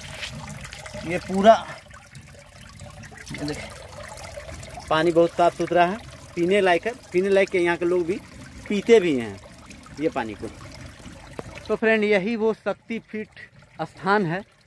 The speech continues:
तो जहाँ हमारे पीछे देख पा रहे होंगे, यहाँ पे शिव जी का पूजा होता है और यहीं पे झाड़ फूक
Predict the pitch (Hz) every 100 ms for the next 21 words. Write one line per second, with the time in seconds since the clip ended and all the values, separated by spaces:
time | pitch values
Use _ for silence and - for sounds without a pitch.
0 | _ _ - 151 156 147 156 175 180 175
1 | 180 180 160 160 190 - 190 175 170 180
2 | 175 160 170 175 175 - _ _ _ _
3 | _ _ _ - 220 180 196 214 196 175
4 | 175 196 180 180 151 170 - _ - _
5 | - 131 135 131 131 143 151 185 180 180
6 | 180 170 131 156 175 - 170 175 - 170
7 | 165